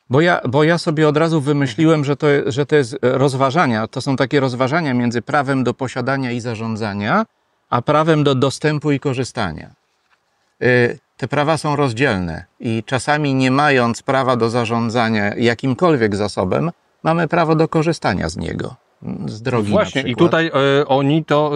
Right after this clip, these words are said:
Speaker 2: e, t-, nazywają troszeczkę inaczej. Ci autorzy tego, którzy pochodzą z, prawdop-, e, z Uniwersytetu w Kalifornii. E, nazywają, e, taki, em,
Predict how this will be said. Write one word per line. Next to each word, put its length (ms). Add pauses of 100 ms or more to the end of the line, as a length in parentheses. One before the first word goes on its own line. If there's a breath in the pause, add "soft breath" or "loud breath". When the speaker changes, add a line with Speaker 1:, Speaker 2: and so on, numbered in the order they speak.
(100)
Speaker 2:
e, 40
t-, 180
nazywają 640
troszeczkę 420
inaczej. 560
Ci 180
autorzy 460
tego, 220
którzy 340
pochodzą 640
z, 280 (140)
prawdop-, 280 (420)
e, 220
z 100
Uniwersytetu 720
w 60
Kalifornii. 520 (420)
E, 380 (2250)
nazywają, 840
e, 120
taki, 500
em, 760